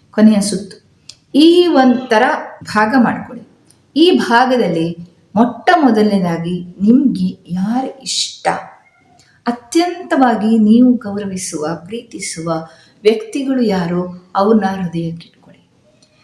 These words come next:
ಎರಡನೇದಾಗಿ ಇದ್ರ ನೆಕ್ಸ್ಟ್ ಬರುವಂಥವ್ರು. ಮೂರನೇದಾಗಿ ನೀವು ಒಂದು ಕೋಟೆ ಅನ್ನಲ್ಲ, ಮೂರು ಚ-, ಸುತ್ತಿನ ಕೋಟೆ ಒಳಗೆ ಮೂರನೆಯ ಹಂತದಲ್ಲಿ ಯಾರನ್ನ ಇಡ್ತೀರಾ?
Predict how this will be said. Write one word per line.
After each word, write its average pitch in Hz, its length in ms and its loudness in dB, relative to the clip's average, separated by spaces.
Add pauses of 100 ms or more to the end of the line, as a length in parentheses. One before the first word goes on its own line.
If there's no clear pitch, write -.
(240)
ಎರಡನೇದಾಗಿ 254 760 2 (360)
ಇದ್ರ 247 180 4
ನೆಕ್ಸ್ಟ್ 262 400 4
ಬರುವಂಥವ್ರು. 165 720 -6 (460)
ಮೂರನೇದಾಗಿ 180 840 0 (240)
ನೀವು 202 560 0 (180)
ಒಂದು 190 520 -2
ಕೋಟೆ 233 720 0 (380)
ಅನ್ನಲ್ಲ, 175 300 0
ಮೂರು 233 640 0
ಚ-, - 200 -10
ಸುತ್ತಿನ 196 520 -6
ಕೋಟೆ 196 380 -4
ಒಳಗೆ 160 600 -8 (140)
ಮೂರನೆಯ 302 560 4
ಹಂತದಲ್ಲಿ 185 800 -6
ಯಾರನ್ನ 156 320 -6
ಇಡ್ತೀರಾ? - 440 -20